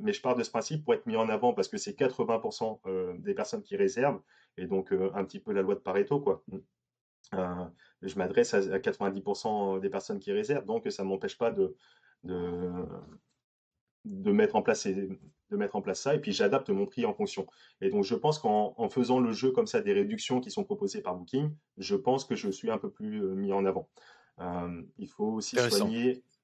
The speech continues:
Speaker 1: euh, les commentaires, les comment-, euh, les, la, les notations, forcément, c'est important, et cetera. Mais ne serait-ce que les commentaires, je réponds à tous les commentaires et le plus rapidement possible. Je suis persuadé que ça,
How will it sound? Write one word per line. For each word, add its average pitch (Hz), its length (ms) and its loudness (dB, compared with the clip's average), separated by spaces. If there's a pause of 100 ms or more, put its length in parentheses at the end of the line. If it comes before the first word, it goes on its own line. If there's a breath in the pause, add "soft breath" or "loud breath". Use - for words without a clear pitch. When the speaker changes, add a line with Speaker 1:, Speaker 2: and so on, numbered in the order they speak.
(580)
Speaker 1:
euh, 92 520 -2 (220)
les 98 160 2
commentaires, 135 500 2 (540)
les 202 100 -8
comment-, 101 360 -2 (100)
euh, 98 500 4
les, 101 160 0 (100)
la, 98 100 2
les 98 440 -2
notations, 101 460 2
forcément, 107 340 0
c'est 101 140 -6
important, 98 240 -4
et 95 60 -2
cetera. 123 360 -2 (400 soft breath)
Mais 92 80 -2
ne 107 100 0
serait-ce - 240 0
que - 80 -2
les 104 120 0
commentaires, 208 360 2
je - 80 -6
réponds 202 220 0
à 196 40 2
tous - 120 -6
les 208 100 -4
commentaires 139 500 0
et 98 80 4
le 95 80 -2
plus 110 120 -2
rapidement 101 360 0
possible. 104 440 -6
Je 95 100 -10
suis 95 180 -10
persuadé 101 400 0
que 123 60 -8
ça, 95 300 0